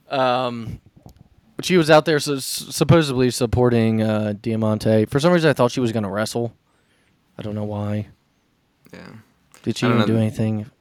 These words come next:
Speaker 1: Uh,
Speaker 2: They did, like, a backstage segment, too, and I don't know. It's, like, pushing and
Speaker 1: Oh.
Speaker 2: shoving.
Speaker 1: In the end, she was on Jade's side.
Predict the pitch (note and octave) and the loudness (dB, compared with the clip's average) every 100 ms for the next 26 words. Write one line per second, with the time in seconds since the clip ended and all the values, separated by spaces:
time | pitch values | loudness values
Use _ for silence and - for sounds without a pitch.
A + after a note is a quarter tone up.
0 | _ - - _ _ _ _ _ _ _ | _ -16 -16 _ _ _ _ _ _ _
1 | _ _ - A#2 C3 G#2 G2 F2+ G2 - | _ _ -8 -4 -2 -4 -4 -2 -2 -2
2 | G#2 G2+ - G2 F#2 F2+ - G2 E2+ D#2+ | -6 -6 -6 -6 -8 -12 -8 -8 -6 -10
3 | E2+ - C2+ G1+ G1+ - _ _ - G2+ | -12 -14 -14 -14 -18 -20 _ _ -16 -12
4 | F#2 F2 - F2 - E2+ D2 C#2+ - - | -10 -8 -8 -8 -10 -10 -8 -8 -14 -20
5 | _ _ _ E3+ E3 C#3 B2 A#2 B2+ A#2 | _ _ _ 0 4 4 4 2 4 4
6 | A2 A2+ G#2+ G#2+ G2+ F#2+ - E2+ D#2+ F#2 | 4 2 0 -4 -8 -8 -8 -8 -10 -14